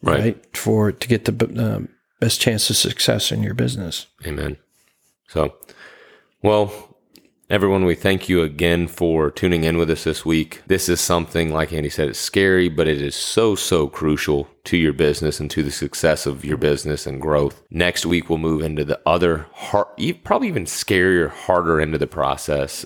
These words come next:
Speaker 1: of when, when you have to cut that relationship off. So
Speaker 2: Yeah, when things
Speaker 1: the
Speaker 2: aren't,
Speaker 1: breakup.
Speaker 2: things aren't working
Speaker 1: <laughs>
Speaker 2: well, how do you break up with an employee, right?
Speaker 1: So
Speaker 2: That's just as scary
Speaker 1: I know that
Speaker 2: as
Speaker 1: was my
Speaker 2: well.
Speaker 1: l-,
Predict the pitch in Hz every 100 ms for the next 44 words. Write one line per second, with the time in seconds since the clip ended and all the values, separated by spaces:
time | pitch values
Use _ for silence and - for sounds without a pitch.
0 | - 78 76 73 65 - _ _ _ _
1 | _ _ - 78 76 76 78 80 87 92
2 | - 110 117 92 101 110 - 110 110 -
3 | - - - - _ _ _ _ - 90
4 | 80 107 98 98 104 - 120 113 104 104
5 | 113 - - - - 113 117 110 110 110
6 | 110 - 107 107 107 107 104 104 101 101
7 | 101 107 104 107 - 104 113 - - -
8 | - - - - 57 - 92 80 73 -
9 | - - - _ _ _ _ _ - 127
10 | 107 107 - 113 107 104 98 98 101 107
11 | 90 80 80 80